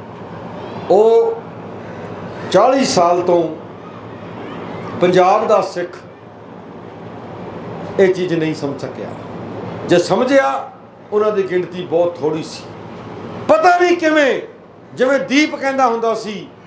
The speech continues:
ਕਿ ਇਹ ਕੋਈ ਵਾਹਿਗੁਰੂ ਦਾ ਹੁਕਮ ਹੀ ਹੁੰਦਾ ਹੈ। ਪਤਾ ਨਹੀਂ ਕੀ ਲਫ਼ਜ਼ ਉਹ ਵਰਤਦਾ ਸੀ, ਪਤਾ ਨਹੀਂ ਵਰਤਾਰਾ ਹੁੰਦਾ ਹੈ, ਕੀ ਉਹ ਲਫ਼ਜ਼ ਵਰਤਦਾ ਹੁੰਦਾ ਸੀ। ਬੜਾ ਸੋਹਣਾ ਇੱਕ ਲਫ਼ਜ਼ ਵਰਤਦਾ ਸੀ ਦੀਪ,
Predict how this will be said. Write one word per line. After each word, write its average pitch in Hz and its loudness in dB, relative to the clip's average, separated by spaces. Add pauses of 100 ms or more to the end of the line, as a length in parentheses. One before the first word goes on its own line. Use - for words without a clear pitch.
(560)
ਕਿ 254 2 (920)
ਇਹ 277 6
ਕੋਈ 285 0
ਵਾਹਿਗੁਰੂ 262 2
ਦਾ 262 2
ਹੁਕਮ 233 0
ਹੀ 277 0
ਹੁੰਦਾ 220 2
ਹੈ। 190 0
ਪਤਾ 202 -6
ਨਹੀਂ 220 -4
ਕੀ 240 -8
ਲਫ਼ਜ਼ 220 0
ਉਹ 214 2
ਵਰਤਦਾ 208 0
ਸੀ, 214 -2 (540)
ਪਤਾ 175 -2
ਨਹੀਂ 208 8
ਵਰਤਾਰਾ 190 4
ਹੁੰਦਾ 202 0
ਹੈ, 214 2
ਕੀ 214 -8
ਉਹ 214 0
ਲਫ਼ਜ਼ 170 -6
ਵਰਤਦਾ 175 -2
ਹੁੰਦਾ 165 -2
ਸੀ। 254 -6 (880)
ਬੜਾ 214 4 (120)
ਸੋਹਣਾ 220 2 (380)
ਇੱਕ 190 -2
ਲਫ਼ਜ਼ 180 2
ਵਰਤਦਾ 160 0
ਸੀ 165 -4
ਦੀਪ, 170 -4